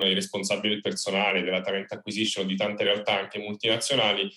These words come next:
è che sicuramente ci sono un set di competenze che è necessario sviluppare in azienda e di cui l'azienda che si deve occupare nell'andarle a formare.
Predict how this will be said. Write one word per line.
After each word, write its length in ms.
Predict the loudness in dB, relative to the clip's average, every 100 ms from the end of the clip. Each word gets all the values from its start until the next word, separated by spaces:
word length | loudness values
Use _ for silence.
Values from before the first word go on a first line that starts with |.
| -16 -20 _
è 100 | -2
che 120 | 2
sicuramente 600 | 4 4 4 6 4 2
ci 80 | 0
sono 480 | 2 2 0 -4 -12
un 160 | -2 0
set 280 | 4 4 4
di 120 | 2
competenze 680 | 4 2 2 4 2 2 0
che 120 | 2
è 60 | 0
necessario 720 | 0 0 0 2 2 2 0
sviluppare 480 | -2 -4 0 2
in 100 | 2
azienda 520 | 0 0 0 0 2 0
e 120 | 0
di 140 | -2
cui 140 | 2 2
l'azienda 520 | 2 2 0 0 -2
che 100 | -2
si 140 | -2
deve 140 | 0 0
occupare 480 | -2 0 2 4
nell'andarle 540 | 2 0 0 0 0 -2
a 40 |
formare. 600 | -4 -6 -4 -2 -2 -4